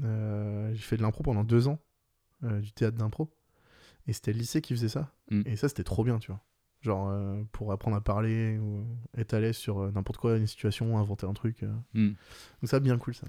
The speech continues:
Speaker 2: Tu vois, ça, c'est, par exemple, c'est clairement un truc que j'aurais dû faire, parce que c'était pas
Speaker 1: Ouais,
Speaker 2: du
Speaker 1: ouais.
Speaker 2: tout. Mais sauf que c'est les, c'est les personnes, tu vois, qui sont déjà à l'aise qui y vont parce que ça, ça le, ça, ça leur
Speaker 1: Pas
Speaker 2: plaît,
Speaker 1: que,
Speaker 2: quoi.
Speaker 1: hein.
Speaker 2: Ah
Speaker 1: Ouais,
Speaker 2: ouais.
Speaker 1: mais, mais moi, j'y allais avec un mec qui était foufou.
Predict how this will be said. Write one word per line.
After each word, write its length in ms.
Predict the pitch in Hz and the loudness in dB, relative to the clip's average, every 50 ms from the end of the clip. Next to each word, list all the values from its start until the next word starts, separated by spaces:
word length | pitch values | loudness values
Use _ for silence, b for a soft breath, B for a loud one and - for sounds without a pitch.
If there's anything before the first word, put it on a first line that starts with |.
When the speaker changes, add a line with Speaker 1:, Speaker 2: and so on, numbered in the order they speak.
| - - | -14 -4
Speaker 2:
Tu 60 | - | 2
vois, 100 | 151 175 | 2 2
ça, 180 | - - 131 147 | 4 4 0 0
c'est, 160 | - - 117 | 2 -2 -2
par 160 | - - 92 | 2 4 4
exemple, 180 | 90 127 165 - | 6 6 6 4
c'est 120 | - 101 | 4 6
clairement 280 | - 117 120 131 135 110 | 8 10 10 12 10 10
un 40 | |
truc 180 | 98 - - - | 8 6 4 4
que 100 | - 98 | 6 6
j'aurais 180 | 90 85 82 87 | 6 6 4 2
dû 60 | 87 | 2
faire, 360 | 110 - 120 113 - - _ _ - | 2 2 2 2 0 -6 _ _ -6
parce 140 | - 90 - | -6 -4 -4
que 100 | - - | -4 -4
c'était 220 | - - - - | -4 -4 0 8
pas 60 | 135 | 10
Speaker 1:
Ouais, 100 | 131 123 | 10 10
Speaker 2:
du 60 | 113 104 | 10 6
Speaker 1:
ouais. 40 | 104 | 4
Speaker 2:
tout. 160 | 107 113 110 B B B B | 4 4 2 B B B B
Mais 260 | - 107 120 165 202 170 | 8 10 10 10 10 6
sauf 300 | - - - 185 190 - | 4 8 8 8 8 8
que 80 | - | 2
c'est 140 | - - 101 | 4 6 6
les, 100 | 101 95 - - | 4 4 2 -8
c'est 120 | - - 98 | -2 2 4
les 80 | 95 | 8
personnes, 260 | - 151 143 - 190 185 | 8 8 8 10 8 10
tu 80 | - 143 | 10 8
vois, 40 | |
qui 80 | 127 - | 6 8
sont 100 | - 107 | 6 8
déjà 260 | 104 127 117 127 127 | 10 10 12 12 12
à 20 | 120 | 12
l'aise 160 | 135 151 - | 12 10 8
qui 100 | - 110 | 6 4
y 80 | 104 | 6
vont 100 | 107 135 | 6 4
parce 180 | 156 - 98 - | 4 2 0 4
que 100 | - 107 | 4 2
ça, 340 | - - 95 92 92 95 90 | 2 4 2 2 2 2 0
ça 100 | - 90 | 0 -2
le, 140 | 90 87 95 101 | -2 -2 -4 -6
ça, 160 | - - - 98 101 98 | -8 -10 -10 -10 -10 -10
ça 120 | - - - | -6 2 6
leur 100 | - 156 | 6 6
Speaker 1:
Pas 40 | |
Speaker 2:
plaît, 100 | 117 107 - | 8 8 8
Speaker 1:
que, 40 | 175 | 8
Speaker 2:
quoi. 140 | 143 123 | 6 6
Speaker 1:
hein. 100 | 113 131 - - _ - | 4 0 -8 -8 _ 10
Speaker 2:
Ah 60 | 147 | 10
Speaker 1:
Ouais, 80 | 160 151 | 12 12
Speaker 2:
ouais. 60 | 139 | 10
Speaker 1:
mais, 100 | 139 135 | 8 6
mais 260 | 147 151 156 151 - | 10 10 12 12 12
moi, 160 | 151 165 185 | 12 12 10
j'y 140 | 175 151 156 | 12 12 12
allais 80 | 151 160 | 12 12
avec 200 | 160 151 143 156 | 12 12 12 10
un 100 | 135 139 | 8 10
mec 180 | 147 151 143 | 10 8 8
qui 80 | - - | 6 2
était 160 | - - 117 | 4 4 4
foufou. 460 | 107 - - - 156 - - 180 202 | 2 2 0 -2 -2 0 0 -2 -2